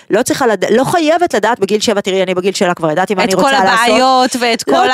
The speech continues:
Speaker 1: צריך,
Speaker 2: הקשיים.
Speaker 1: היא לא צריכה, היא צריכה שיהיה לה ביטחון עצמי, היא לא צריכה שיהיה לה תוכנית על להיות הרמטכ"לית, או, אה,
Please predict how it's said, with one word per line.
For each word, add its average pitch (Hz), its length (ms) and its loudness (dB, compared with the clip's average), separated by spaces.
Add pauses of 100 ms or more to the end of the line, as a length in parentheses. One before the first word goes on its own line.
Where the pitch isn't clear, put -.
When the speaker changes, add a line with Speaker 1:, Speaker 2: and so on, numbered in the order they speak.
Speaker 1:
צריך, 381 120 2
Speaker 2:
הקשיים. 262 680 2
Speaker 1:
היא 269 60 4
לא 302 120 2
צריכה, 320 240 -2
היא 262 160 0
צריכה 294 200 -2
שיהיה 262 160 0
לה 240 60 0
ביטחון 202 340 -2
עצמי, 196 220 -4
היא 175 100 0
לא 180 60 0
צריכה 196 280 -4
שיהיה 175 300 0
לה 180 60 0
תוכנית 175 420 -6
על 170 220 0
להיות 175 220 0
הרמטכ"לית, 185 640 -2
או, 165 240 2
אה, - 20 -4